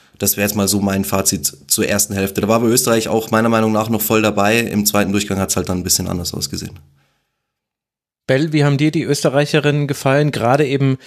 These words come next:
Speaker 2: das Anlaufen, wo man ja schon konstatieren muss, also ich glaub, ich hab mir in der fünfundzwanzigsten Minute oder kurz, nee, vor, kurz vorm Treffer war das, <laughs> genau, in der vierundzwanzigsten Minute hab ich mir aufgeschrieben, dass es keine lange Ballbesitzphase für Deutschland gibt, weil sie, selbst wenn sie sich mal kurz aus dem Pressing rausgespielt haben, immer sehr, sehr viel Gegnerinnen-Druck hatten. Also die waren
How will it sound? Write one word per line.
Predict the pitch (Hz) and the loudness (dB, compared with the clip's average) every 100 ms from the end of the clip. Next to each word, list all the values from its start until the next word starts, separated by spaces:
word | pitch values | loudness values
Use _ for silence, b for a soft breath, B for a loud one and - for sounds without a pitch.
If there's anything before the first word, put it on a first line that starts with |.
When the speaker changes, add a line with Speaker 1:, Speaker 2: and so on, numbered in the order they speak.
| B B | B B
Speaker 2:
das | 139 - | 0 2
Anlaufen, | 131 156 156 160 151 120 | 2 2 2 2 0 0
wo | 131 | 2
man | 143 139 | 2 4
ja | 127 123 | 2 2
schon | 147 165 | 0 0
konstatieren | 160 151 139 - 165 | 0 0 0 2 0
muss, | 156 | 2
also | 120 123 | -2 -4
ich | - | 0
glaub, | 143 - | 0 0
ich | 139 | -2
hab | 139 | 2
mir | 143 | 2
in | 135 | 4
der | 131 113 - - | 2 2 -4 -14
fünfundzwanzigsten | - 170 165 156 151 160 - 143 | 0 2 2 2 2 2 0 2
Minute | 143 185 160 | 2 4 4
oder | 131 127 | 2 2
kurz, | 165 - | 0 2
nee, | 127 120 | 0 2
vor, | 151 | 0
kurz | 147 156 | 0 -2
vorm | - 110 | 0 0
Treffer | 120 - 107 | 0 0 0
war | 95 | 2
das, | 107 - | 0 -2
<laughs> | - | 0
genau, | 147 139 B 143 | 0 0 B -2
in | |
der | 127 | 0
vierundzwanzigsten | - 220 185 113 113 - 131 | 2 2 2 -2 -2 0 2
Minute | 127 175 | 2 2
hab | 151 139 | 0 0
ich | |
mir | 151 131 | 0 0
aufgeschrieben, | - 170 - 139 143 B B - | 0 0 0 0 -2 B B -2
dass | 131 | 0
es | 135 | 0
keine | - 160 185 | 2 2 4
lange | 156 170 165 | 2 2 2
Ballbesitzphase | 147 190 170 131 - - 117 113 113 | 4 4 2 0 -4 0 2 2 0
für | 120 | 0
Deutschland | 113 113 120 113 | 2 2 0 2
gibt, | 160 - B B B | 0 -2 B B B
weil | 120 123 131 | 0 2 2
sie, | 131 131 135 110 | 0 0 0 -2
selbst | 123 139 165 - | 2 2 2 0
wenn | 151 | 0
sie | 156 | 0
sich | 147 151 | -2 2
mal | 143 | 2
kurz | - 185 - | 2 0 2
aus | 147 | -2
dem | 151 | 0
Pressing | 160 151 135 | 0 0 2
rausgespielt | 139 - - - 156 160 | 2 0 -4 0 0 2
haben, | 147 139 | 2 2
immer | 131 131 | 0 2
sehr, | 127 151 | 4 4
sehr | 151 | 2
viel | - 143 | 0 0
Gegnerinnen-Druck | 151 160 127 107 104 - 107 - | 0 2 2 4 0 -2 -4 -4
hatten. | 101 92 | -4 -4
Also | 104 110 | -4 0
die | 117 | 2
waren | 120 | 2